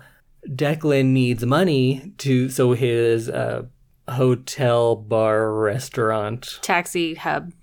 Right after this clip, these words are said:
Speaker 1: Yeah, all of that, which he's the only person working at. It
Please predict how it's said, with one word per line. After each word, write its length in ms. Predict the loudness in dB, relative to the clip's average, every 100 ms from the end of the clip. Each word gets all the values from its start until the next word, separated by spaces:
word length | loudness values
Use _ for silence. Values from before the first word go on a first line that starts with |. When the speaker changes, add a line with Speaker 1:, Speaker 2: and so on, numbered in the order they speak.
| _ _
Speaker 1:
Yeah, 220 | -6 -6 -6 -6
all 240 | 0 2
of 140 | 0 0
that, 280 | 0 0 0
which 160 | 0
he's 160 | 0 0
the 100 | -2
only 180 | -2 -2
person 320 | -4 -4 -4
working 300 | -4 -4 -4
at. 200 | -4 -6 -16 -20 -18 -18 -20 -8
It 440 | 0 4 2 0